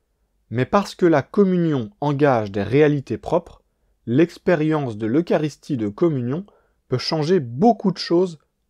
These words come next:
dans cette relation. C'est donc Benoît seize lui-même qui a répondu à mes questions.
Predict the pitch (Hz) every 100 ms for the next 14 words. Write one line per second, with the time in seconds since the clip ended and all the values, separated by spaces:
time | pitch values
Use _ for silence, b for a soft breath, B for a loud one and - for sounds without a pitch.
0 | _ 113 131 135 131 - 117 104 - -
1 | _ _ _ _ _ _ _ _ _ _
2 | _ _ _ _ _ _ _ _ _ _
3 | - 156 175 202 127 175 196 165 143 120
4 | 107 104 - 107 113 156 170 196 202 208
5 | - 226 147 156 170 165 185 123 151 160
6 | 117 -